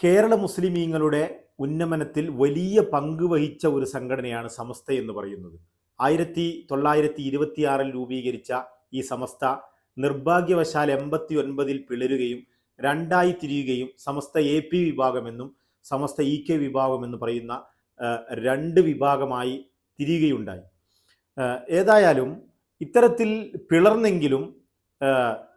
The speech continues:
ആ, എൻ്റെ ഒരു കാഴ്ചപ്പാടിൽ ഈ പിളർപ്പ് ഒരുപക്ഷെ സമൂഹത്തിന് വലിയ നേട്ടം നേടിക്കൊടുത്തു എന്ന് വിശ്വസിക്കുന്ന ഒരാളാണ്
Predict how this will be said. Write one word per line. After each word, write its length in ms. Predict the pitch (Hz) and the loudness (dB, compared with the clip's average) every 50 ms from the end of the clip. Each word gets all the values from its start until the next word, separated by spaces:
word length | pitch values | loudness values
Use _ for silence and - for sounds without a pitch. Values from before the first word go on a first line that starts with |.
| - | -8
ആ, 40 | 131 120 127 131 | -8 -6 -4 -2
എൻ്റെ 320 | 139 139 147 180 202 233 | 0 0 0 4 8 10
ഒരു 140 | 233 226 226 - | 10 10 10 8
കാഴ്ചപ്പാടിൽ 760 | 180 175 175 175 175 196 196 - 165 156 156 156 160 165 175 - - _ _ _ _ _ - | 4 2 2 2 0 -2 0 4 4 4 4 4 0 -2 -6 -12 -20 _ _ _ _ _ -6
ഈ 40 | 151 | -6
പിളർപ്പ് 580 | 147 147 - 143 147 151 160 160 160 - - 160 135 - | -6 -4 0 2 4 6 6 4 4 0 -2 -2 -2 2
ഒരുപക്ഷെ 680 | 139 139 147 151 156 156 - - 156 147 151 165 165 - - _ _ | 0 0 2 2 0 -2 2 2 4 4 4 2 -4 -10 -20 _ _
സമൂഹത്തിന് 580 | - - 151 170 202 202 202 196 196 190 185 180 | -4 -2 -2 2 4 4 4 4 4 2 2 2
വലിയ 260 | 160 156 165 175 175 | 2 4 4 4 4
നേട്ടം 520 | 160 147 151 160 165 160 160 - 196 190 190 175 - _ _ _ _ _ 139 | 2 2 0 0 0 -2 0 0 0 0 0 -6 -10 _ _ _ _ _ -4
നേടിക്കൊടുത്തു 640 | 135 143 151 156 156 - 147 143 131 135 135 147 147 143 139 - - _ _ - | 0 0 0 0 0 0 0 -2 -2 -2 -2 -2 -2 -2 -2 -8 -20 _ _ -8
എന്ന് 180 | 135 131 139 139 | -8 -6 -4 -4
വിശ്വസിക്കുന്ന 460 | 131 135 151 139 - - 139 127 131 | -6 -6 -6 -8 -10 -10 -8 -6 -4
ഒരാളാണ് 400 | 127 117 117 113 117 113 110 | -2 0 0 0 0 0 -2